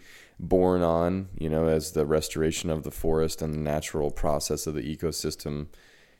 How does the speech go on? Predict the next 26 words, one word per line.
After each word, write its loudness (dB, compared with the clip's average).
continue -2
to, 0
to -6
do 0
what 0
they 0
do. 2
But, 2
uh, 6
for 0
us 2
here 0
now, 0
you -2
know, 0
that 2
kind, -2
that 2
kind -4
of -4
a -4
fire -2
and -2
devastation 0
is 0
really 2